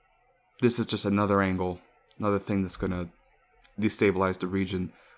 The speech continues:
Who, who knows how far this will go, honestly. So that's, that, that's happening there.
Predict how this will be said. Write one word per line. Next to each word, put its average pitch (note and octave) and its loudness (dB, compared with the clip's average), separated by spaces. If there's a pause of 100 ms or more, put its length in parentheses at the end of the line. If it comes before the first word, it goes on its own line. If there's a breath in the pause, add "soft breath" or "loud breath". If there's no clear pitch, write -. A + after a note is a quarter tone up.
Who, B2 6
who C#3 8
knows C3+ 8
how A#2+ 4
far A#2 6
this G#2 0
will G2 -6
go, F#2+ -4
honestly. F#2 -6 (360 soft breath)
So A2 2 (1400)
that's, A2 2
that, G#2 0
that's - 0
happening F#2 -2
there. F2+ -4